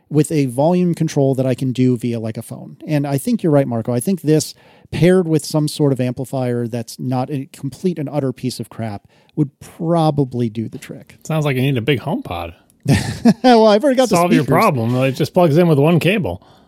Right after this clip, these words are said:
Speaker 1: Yeah, yeah, yeah, yeah.
Speaker 2: <laughs> You can control the volume from anywhere. It's
Speaker 1: Mm-hmm,
Speaker 2: independent of your
Speaker 1: mm-hmm.
Speaker 2: television. It's got an amplifier.
Speaker 1: Yeah, but I can't mount the HomePod up at the ceiling, which is where I've mounted these.
Speaker 2: You don't have to mount it anywhere. Just stick it anywhere in the, in
Speaker 1: Yeah,
Speaker 2: your
Speaker 1: yeah,
Speaker 2: screened-in
Speaker 1: yeah.
Speaker 2: porch, and you're all done.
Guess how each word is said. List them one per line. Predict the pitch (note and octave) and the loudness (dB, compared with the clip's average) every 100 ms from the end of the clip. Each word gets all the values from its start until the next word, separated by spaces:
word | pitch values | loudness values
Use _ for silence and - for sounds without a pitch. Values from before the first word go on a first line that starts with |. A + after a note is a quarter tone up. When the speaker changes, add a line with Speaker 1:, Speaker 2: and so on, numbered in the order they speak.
| - C#4 | -8 0
Speaker 1:
Yeah, | - B2 A#2+ A#2 | 2 2 0 0
yeah, | A2+ A2 | 0 0
yeah, | G2+ | 0
yeah. | G2+ C4 - | 0 -2 0
Speaker 2:
<laughs> | |
You | - | -2
can | - C#3+ | 0 2
control | C#3+ D3 | 4 4
the | C3 | 4
volume | C3+ D3+ E3+ | 4 4 2
from | C#3+ E3+ | 2 2
anywhere. | F3+ F3+ F3 E3+ F3 E3+ E3+ | 2 4 2 2 0 -2 -2
It's | A#2+ | 0
Speaker 1:
Mm-hmm, | C3+ | 2
Speaker 2:
independent | C#3 - D3+ D3 C#3 | 2 2 0 2 2
of | |
your | B2+ | 2
Speaker 1:
mm-hmm. | A#2 | 0
Speaker 2:
television. | F#3 F3+ F3 F3 D#3+ F3+ F3+ | 0 0 2 2 2 2 2
It's | E3+ | 0
got | - A#2 | -2 -2
an | A#2+ | 0
amplifier. | E3 E3+ - E3+ D#3+ E3 E3 - _ _ - | 0 -2 -2 -2 -2 -2 -4 -8 _ _ -4
Speaker 1:
Yeah, | D#3+ | -2
but | C#3+ C#3+ | 0 0
I | C#3+ | -2
can't | - F3 D#3 | 2 2 2
mount | C#3+ C#3 | 0 0
the | B2 | -4
HomePod | C#3 C3+ A#2+ A#2+ B2 | -2 -2 -4 -4 -4
up | C3 | -4
at | B2 | -6
the | - | -10
ceiling, | - C3+ B2 G#2 G#2+ | -4 -2 0 -2 -10
which | G#2 | -10
is | A2 | -8
where | A2 A2+ | -4 -4
I've | A2 | -4
mounted | A#2 A2+ A2+ | -4 -4 -6
these. | G#2+ B2+ | -8 -8
Speaker 2:
You | A3+ | -8
don't | |
have | A3+ | -4
to | |
mount | D#3 C3 E3 | -2 0 2
it | F3 | 2
anywhere. | G#3+ G3+ C3 A#2+ | 2 2 2 0
Just | A2+ | -2
stick | - - | -4 -2
it | F3+ | 0
anywhere | F#3+ F#3+ G3 F#3+ | 2 2 2 2
in | F#3+ | 0
the, | F#3+ | 0
in | F#3+ F#3 F3+ | 0 0 0
Speaker 1:
Yeah, | |
Speaker 2:
your | F3+ | 0
Speaker 1:
yeah, | F#3 | -2
Speaker 2:
screened-in | G3+ F#3+ F#3 | -2 0 0
Speaker 1:
yeah. | |
Speaker 2:
porch, | F3 F3 C3 | 0 -2 -2
and | A#2 | -4
you're | B2+ | -4
all | B2+ | -2
done. | D3 A2 F#2 | -2 -4 -8